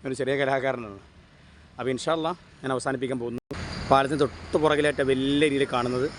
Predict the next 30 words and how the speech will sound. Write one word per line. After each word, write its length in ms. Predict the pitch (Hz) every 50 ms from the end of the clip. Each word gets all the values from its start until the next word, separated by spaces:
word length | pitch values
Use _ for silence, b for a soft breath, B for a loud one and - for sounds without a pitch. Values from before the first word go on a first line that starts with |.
| - - - - - - - - - - - - - - - -
തവനൂർ 320 | 131 127 131 131 139 143 135 -
സബ് 180 | - 127 127 117 135
ജയിലാണ്. 280 | 135 135 131 123 120 -
ഇപ്പോൾ 120 | 131 127
വന്നതിൻ്റെ 240 | 123 123 127 123 123 -
പുതിയ 160 | 127 120 135 127 117
ജയിലാണ് 320 | 120 113 123 131 127 127 120 107
കാണുന്നത്. 260 | 110 104 104 107 104 110
ആ 20 | 110 117 123
ജയിൽ 160 | 123 123 131 139
എല്ലാവരും 220 | 139 143 147 139
കണ്ടിട്ടുണ്ടായിരിക്കും. 500 | 139 131 147 147 143 139 127 117 98 95 - - - - - - - - - - - - - - - - - - -
മുഖ്യമന്ത്രി 340 | 127 - 139 131 127 131 131 123
പിണറായി 260 | 123 123 123 127 127 123
വിജയൻ 180 | 120 135 127 131 - - -
അവരുകളൊക്കെ 420 | 127 120 123 120 127 117 - 131 123 127 117 127
അദ്ദേഹം 240 | 110 120 117 120 123 120
ഉദ്ഘാടനം 320 | 117 120 123 123 131 131 123
കഴിച്ച 200 | 120 113 - 135 139 - - - - - 127
ജയിലാണ് 340 | 117 120 131 135 135 127 123
ആ 20 | 117 113
കാണുന്നത്. 280 | 110 110 110 110 120 - - - - - - - - - - - - - - - - 135 123
അപ്പോൾ 120 | 113 127 120
അതും 120 | 117 127 131
കൂടി 120 | 139 139 139
ഞാനൊന്ന് 300 | 131 131 131 131 131 135 143 - 127
just 180 | 117 - - 147
എൻ്റെ 120 | 139 131 131 120
വീഡിയോ 180 | 123 117 135 131
കണ്ടപ്പോൾ 340 | 127 117 117 123 - 151 160